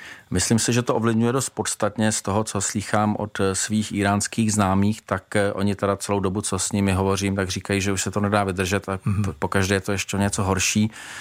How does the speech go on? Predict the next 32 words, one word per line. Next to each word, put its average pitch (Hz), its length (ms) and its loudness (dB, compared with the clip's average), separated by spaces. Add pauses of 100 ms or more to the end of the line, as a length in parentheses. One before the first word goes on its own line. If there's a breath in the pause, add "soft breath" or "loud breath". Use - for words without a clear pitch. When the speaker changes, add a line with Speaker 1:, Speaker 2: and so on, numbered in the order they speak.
(180 loud breath)
Speaker 1:
ale 95 140 2
ta 110 180 2
situace 107 600 -2
je 107 120 0
opravdu, 113 460 0
eh, 98 260 -4
podle 104 280 0
mě 113 180 4
velice 101 380 0
vážná. 101 580 2 (480 loud breath)
Eh, 87 40 -2
projevuje 98 500 2
se 117 140 0
to 110 140 0
nejenom 107 300 4
tím, 98 200 0
že 104 280 2
Íránu 98 420 4
se - 180 2
prakticky - 680 -4
zastavil 98 540 0
přísun 104 640 0
peněz 95 300 2
za 95 280 2
export - 460 -2
ropy 95 320 0
a 98 60 0
Írán 95 300 2
toho 95 200 0
jinak 98 280 2
moc 104 220 0
nevyváží, 98 680 2